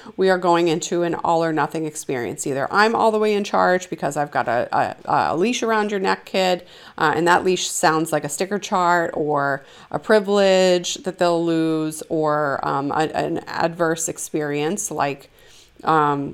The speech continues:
timeouts or, or spankings or loss or groundings. Um, or I am, uh, telling you, you're entirely in charge. You'll let me know when you're ready with your big emotions, and you'll be expected to control them all the way,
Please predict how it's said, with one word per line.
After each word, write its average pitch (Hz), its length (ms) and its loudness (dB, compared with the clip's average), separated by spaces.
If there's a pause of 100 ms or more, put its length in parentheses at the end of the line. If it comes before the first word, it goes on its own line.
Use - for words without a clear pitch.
(120)
timeouts 151 500 0
or, 160 120 0
or 156 460 0
spankings 151 680 -2
or 147 340 -2
loss 147 420 -2
or 165 100 0
groundings. 156 800 0 (440)
Um, 160 460 4 (180)
or 240 760 6 (460)
I 180 260 4
am, 165 640 2
uh, 156 220 2
telling 170 340 0
you, 160 100 2
you're 226 300 2
entirely 160 560 0
in 147 80 -4
charge. 147 420 0
You'll 277 400 6
let 220 180 2
me 170 140 2
know 156 220 2
when 151 180 -2
you're 147 180 -2
ready 143 320 0
with 151 200 -6
your 151 100 -2
big 143 200 -4
emotions, 135 800 -6 (340)
and 165 560 4
you'll 247 380 4
be 220 200 0
expected 175 500 0
to 170 100 -4
control 170 400 0
them 160 100 -2
all 165 220 2
the 233 80 0
way, 170 500 2